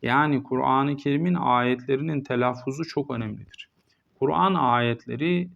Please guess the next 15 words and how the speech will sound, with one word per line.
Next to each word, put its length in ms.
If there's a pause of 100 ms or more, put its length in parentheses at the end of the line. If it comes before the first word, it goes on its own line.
Latin 300
alfabesi 840
dediğimiz 560
günümüzün 440
alfabesiyle 1000 (480)
örtüşmemektedir. 1300 (120)
Örtüşmüyor. 680 (840)
Bakın 360
bir 80
örnek 420
vereyim. 300 (520)
Halaka, 880
ha, 680 (400)
noktasız 720
ha, 680